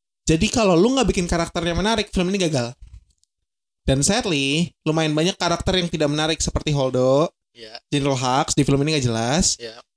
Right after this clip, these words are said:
Speaker 1: Dan, eh, that hacker dari kasino itu, gua nggak suka
Speaker 2: Sama.
Speaker 1: karakter itu.
Speaker 2: Iya.
Speaker 1: Itu
Speaker 2: Itu,
Speaker 1: masalahnya.
Speaker 2: itu dia. Dua film berbeda dalam satu film.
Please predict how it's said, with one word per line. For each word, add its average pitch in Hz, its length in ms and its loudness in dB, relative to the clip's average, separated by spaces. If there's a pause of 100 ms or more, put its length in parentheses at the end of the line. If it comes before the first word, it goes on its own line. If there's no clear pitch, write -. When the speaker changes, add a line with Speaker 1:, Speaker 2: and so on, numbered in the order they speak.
(120)
Speaker 1:
Dan, 147 320 0 (300)
eh, 139 500 2
that 135 340 0
hacker 151 680 -2 (180)
dari 143 320 2
kasino 151 400 0
itu, 156 240 0
gua 160 160 2
nggak 208 160 0
suka 214 160 0
Speaker 2:
Sama. 196 60 -4 (100)
Speaker 1:
karakter 143 220 -4
itu. 160 180 -2 (140)
Speaker 2:
Iya. 131 240 -6 (320)
Speaker 1:
Itu 262 160 0
Speaker 2:
Itu, - 0 -
Speaker 1:
masalahnya. 208 640 0
Speaker 2:
itu 185 100 0
dia. 202 300 -2 (400)
Dua 180 200 0
film 185 240 0
berbeda 175 440 -2
dalam 156 180 -4
satu 160 160 -6
film. 151 400 -4